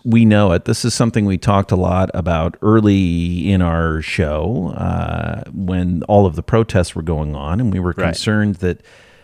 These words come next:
Speaker 1: the crackdown was coming, and sadly that the protesters were loose, and I think that's largely come true.
Speaker 2: Ooh, I think they've lost. Democracy is gone. It's, it's gone, right?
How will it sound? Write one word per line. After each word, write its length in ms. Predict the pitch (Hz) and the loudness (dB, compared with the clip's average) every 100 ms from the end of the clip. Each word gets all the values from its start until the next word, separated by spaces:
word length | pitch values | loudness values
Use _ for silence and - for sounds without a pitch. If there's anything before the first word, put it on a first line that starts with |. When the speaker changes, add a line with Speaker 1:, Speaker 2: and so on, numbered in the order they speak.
| _ - | _ -8
Speaker 1:
the 80 | |
crackdown 560 | - 113 104 - 104 98 | 0 2 2 4 4 4
was 100 | 95 | 0
coming, 480 | - 107 107 107 110 | 2 4 6 4 2
and 400 | 80 87 85 78 - 98 | -2 -4 -4 -6 -16 -14
sadly 420 | - 101 95 95 | -4 -2 0 0
that 160 | 90 - | 0 -4
the 80 | |
protesters 640 | - 104 87 95 - 90 - | -4 -4 0 -2 -2 -8 -4
were 100 | 87 | -2
loose, 640 | 90 104 143 147 - - - | 0 0 -2 -6 -12 -16 -6
and 220 | 90 87 | -2 0
I 100 | 85 | 0
think 220 | 87 120 | 0 -2
that's 340 | 139 131 - - | -2 -4 -6 -4
largely 380 | 131 135 143 139 | -2 -2 -6 -4
come 500 | 147 147 147 143 143 | -6 -4 -4 -6 -6
true. 240 | - 170 - _ _ - - - | -6 -8 -10 _ _ -14 -14 -2
Speaker 2:
Ooh, 280 | 151 156 170 | 2 6 6
I 100 | 170 | 4
think 220 | - 190 | 2 2
they've 140 | 190 180 | 2 4
lost. 420 | 226 185 - 113 | 4 4 0 -4
Democracy 840 | 107 101 113 - 147 - 160 170 - | -2 2 0 0 -2 4 4 4 2
is 400 | 127 147 151 143 101 98 98 _ _ - - | 4 6 4 0 -12 -20 -20 _ _ -16 2
gone. 380 | 127 175 110 78 | 4 4 0 -6
It's, 300 | - - 98 | -10 -8 -8
it's 160 | - | -2
gone, 300 | 120 202 104 - | 0 0 -4 -8
right? 220 | 104 | -6